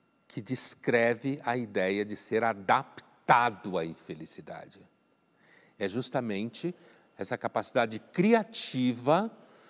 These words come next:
da gente continuar vivendo, às vezes você vive melhor, às vezes você vive pior, mas você continua vivendo. Se co-, conseguir continuar vivendo depois de um trauma desse de forma criativa, que você volte a confiar de alguma forma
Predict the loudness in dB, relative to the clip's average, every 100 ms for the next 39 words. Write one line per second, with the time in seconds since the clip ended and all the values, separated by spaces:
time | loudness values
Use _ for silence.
0 | -20 -14 -2 -2 0 -2 -4 -2 -2 0
1 | 0 4 2 2 0 2 2 0 -2 0
2 | -2 -2 -6 -4 -2 0 4 4 4 0
3 | -6 -4 -6 -10 -8 4 6 6 4 -6
4 | -20 -4 -2 0 -2 -2 -2 -2 -2 0
5 | -2 0 0 -2 -2 -2 -2 -2 -4 -4
6 | -4 -4 -2 -2 -2 0 2 2 0 -10
7 | -16 -8 -6 -4 -4 -6 0 2 2 2
8 | -2 0 2 2 -2 -6 -12 -18 -10 0
9 | 0 2 -2 -2 0 0 -2 -2 0 0
10 | -2 -6 -10 -10 -6 -2 -2 -4 _ -20
11 | 0 4 4 2 -2 6 6 6 2 2
12 | 4 4 2 -6 _ -2 0 0 -6 -2
13 | 0 0 -2 -10